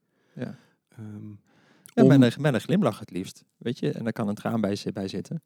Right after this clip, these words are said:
Speaker 2: Ja, zeker.
Speaker 1: Maar, ehm, het hoeft niet zwaar te zijn.
Speaker 2: Ja, en daar kunnen alle gevoelens en emoties die,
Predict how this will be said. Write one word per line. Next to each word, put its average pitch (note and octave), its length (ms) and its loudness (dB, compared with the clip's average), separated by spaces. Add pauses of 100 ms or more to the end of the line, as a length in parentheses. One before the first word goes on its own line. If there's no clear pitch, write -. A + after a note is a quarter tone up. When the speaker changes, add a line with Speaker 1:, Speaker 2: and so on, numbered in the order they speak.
(220)
Speaker 2:
Ja, C#3+ 240 -4 (120)
zeker. A#2 500 -16
Speaker 1:
Maar, G2+ 280 -20
ehm, G2 260 -20 (640)
het - 120 -20
hoeft - 180 -20
niet A2 140 -18
zwaar A2 220 -12
te - 120 -20
zijn. F#2 220 -20 (420)
Speaker 2:
Ja, F3+ 160 -2
en C3 80 -6
daar A2 100 -6
kunnen E2+ 220 -6
alle G#2 180 -4
gevoelens G2+ 500 -8
en F#2+ 120 -2
emoties F#2+ 480 -2
die, F#2 240 -16